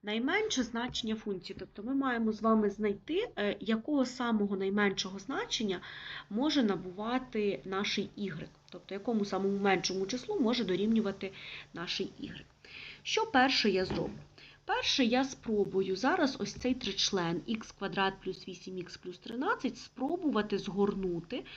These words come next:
у квадрат двочлена, тобто спробувати згорнути його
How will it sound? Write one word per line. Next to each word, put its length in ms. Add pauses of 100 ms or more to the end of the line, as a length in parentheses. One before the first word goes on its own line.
(260)
у 80
квадрат 640
двочлена, 760
тобто 360
спробувати 720
згорнути 600
його 480